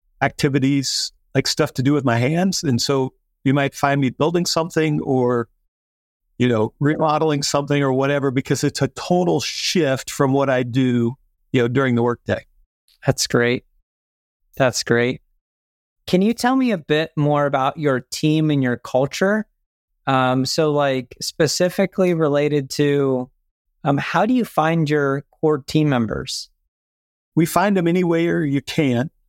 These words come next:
Speaker 1: Um, I'd go back to the relationship piece. Because of the nature of our work, we're always, we're always learning. We're always exploring new ideas. And that's, you know, it's, it's reading,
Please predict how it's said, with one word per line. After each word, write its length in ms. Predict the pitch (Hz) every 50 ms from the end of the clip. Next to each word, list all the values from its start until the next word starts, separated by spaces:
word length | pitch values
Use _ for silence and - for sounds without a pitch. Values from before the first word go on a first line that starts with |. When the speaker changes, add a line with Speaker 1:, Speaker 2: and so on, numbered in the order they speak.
| _ -
Speaker 1:
Um, 240 | 143 143 147 147 -
I'd 180 | 151 156 175 160
go 140 | 185 175
back 340 | 151 143 160 156 170 - -
to 120 | - 185 165
the 120 | 151 147
relationship 1000 | 127 143 143 135 131 143 160 165 - - 147 135 120 - - - 131 - - _
piece. 540 | - - 127 123 131 131 - - - - - _ _ _ _ _
Because 320 | 139 147 - - 226 226 240
of 120 | 220 165
the 80 | 175 175
nature 360 | 160 165 165 165 - - 160
of 80 | 147 147
our 140 | 143 135
work, 300 | 135 143 147 143 139 139 - _
we're 260 | 139 135 131 147 -
always, 880 | - - 160 156 160 160 160 160 165 156 156 151 147 151 147 - - - - _ _ _ _ _
we're 160 | 143 156 160
always 260 | 156 151 156 156 135
learning. 340 | 139 147 147 143 123 110 - _ _ _ _
We're 180 | - 135 147 151
always 540 | 160 151 151 156 156 156 151 139 - - - _ _ _
exploring 880 | - 143 - - - - - - 151 151 151 156 156 147 139 131 127 131
new 200 | 135 139 143 147
ideas. 800 | 139 135 131 127 120 117 127 131 143 143 165 175 - - - - _ _ _ _ _ _ _ _ _ -
And 220 | 139 139 135 120
that's, 720 | 156 151 147 151 160 165 165 - - - - - - - - _ _ _ _ _
you 100 | 147 143
know, 260 | 143 135 127 123 135
it's, 280 | 143 131 120 - - - -
it's 200 | 151 139 - -
reading, 720 | 131 131 151 160 165 175 165 160 160 156 151 143 143 151